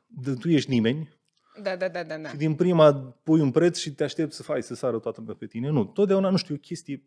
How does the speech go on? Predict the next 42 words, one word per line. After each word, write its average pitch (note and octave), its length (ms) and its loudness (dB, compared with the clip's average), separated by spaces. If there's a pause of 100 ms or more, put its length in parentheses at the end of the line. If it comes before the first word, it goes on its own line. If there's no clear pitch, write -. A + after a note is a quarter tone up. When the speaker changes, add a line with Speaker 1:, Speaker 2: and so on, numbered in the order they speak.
(140)
Speaker 1:
e, - 180 -10 (540)
e D#3 100 4
o D3 40 8
perioadă F3+ 320 6
de E3+ 80 6
acomodare C#3 600 6 (260)
<laughs> - 160 -20
a C#3+ 140 6
prețului. C#3+ 340 0
De D3 140 2
fiecare E3 320 4
dată B2+ 160 2
am A2+ 60 2
observat A2 240 -2
lucrul G#2+ 200 -4
ăsta. B2 160 -6
Când D3+ 160 -8
am D3+ 80 -4
mărit C3+ 200 -4
prețul, D#3+ 420 -4 (1000)
rata D#3+ 480 10
respingerilor C#3 760 4
a C3 40 4
fost B2 240 -2
destul A#2 240 -4
de G#2+ 80 -2
mare, G#2 560 -6 (1080)
uh, A#2 120 -10 (220)
o G#2 80 -10
perioadă, A2 400 0
Speaker 2:
O - 20 -8
vreme. F#2 340 -8
Speaker 1:
o E3 100 -6
vreme. G#2 360 -2
Speaker 2:
Mhm. G3+ 360 -14
Speaker 1:
După G#3+ 220 -6
care B3 240 -2
cumva G#3+ 420 0
s-au - 200 -4
obișnuit. F3+ 340 -6 (340)
Nu F#3+ 160 2
știu, G#2 260 -6